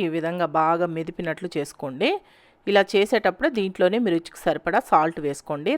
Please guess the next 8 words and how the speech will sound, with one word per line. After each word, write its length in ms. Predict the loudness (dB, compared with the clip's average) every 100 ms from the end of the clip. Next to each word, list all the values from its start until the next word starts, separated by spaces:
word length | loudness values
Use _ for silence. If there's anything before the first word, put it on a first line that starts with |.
| 2
రాగి 240 | 0 -2 -4
సంగట్లో 420 | -4 -4 0 0 0
సాల్ట్ 320 | 4 4 4 -2
ఎక్కువ 180 | -4 -4 -2
పట్టదు, 320 | -2 -2 -4 -4
చూసుకొని 400 | -6 -4 -4 -2 -4
వేసుకోండి. 500 | -6 -6 -6 -2 -2 -2 _ -20 _ -4
నేను 140 | 0